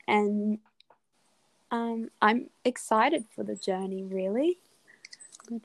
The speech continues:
Speaker 2: for you.
Speaker 1: 'Cause,
Speaker 2: Well, it's been a hell of
Speaker 1: um,
Speaker 2: an initiation.
Speaker 1: <laughs> Yeah, it has been. <laughs>
Speaker 2: <sighs>
Speaker 1: Sometimes you need something huge to, you know, get you up and going.
Speaker 2: Yes. Yeah, and appreciating the simple things. And I, I honestly believe that is a huge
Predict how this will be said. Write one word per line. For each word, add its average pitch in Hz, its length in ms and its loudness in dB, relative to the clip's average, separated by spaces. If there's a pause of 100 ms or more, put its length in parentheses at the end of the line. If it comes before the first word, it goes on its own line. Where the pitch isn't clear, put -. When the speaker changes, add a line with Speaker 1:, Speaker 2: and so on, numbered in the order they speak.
Speaker 2:
for - 80 -2
you. 180 140 2
Speaker 1:
'Cause, 175 300 4
Speaker 2:
Well, 208 120 10
it's 208 100 2
been 247 200 10
a 226 60 12
hell 226 180 10
of 214 80 4
Speaker 1:
um, - 20 4
Speaker 2:
an 196 60 6
initiation. 196 920 4
Speaker 1:
<laughs> 480 40 -6
Yeah, 269 460 8
it - 120 2
has 220 340 -4
been. 214 440 -6 (320)
<laughs> - 240 -12
Speaker 2:
<sighs> 415 260 -12
Speaker 1:
Sometimes 254 580 2
you 277 80 -4
need 226 260 -8
something 233 420 -6
huge 220 540 -8
to, 208 380 -8 (480)
you 226 120 -8
know, 208 260 -4 (640)
get - 220 4
you 208 200 0
up 220 240 0
and 214 160 -2
going. 208 420 -2 (600)
Speaker 2:
Yes. 185 500 0 (840)
Yeah, 247 200 10
and 269 100 10
appreciating 262 560 0
the 233 60 -8
simple 226 320 -10
things. 185 280 -6
And 196 160 2
I, 202 180 4 (160)
I 214 200 4
honestly 208 340 -6
believe 170 320 -6
that 175 160 -2
is 175 160 -6
a 175 40 -10
huge 175 760 -2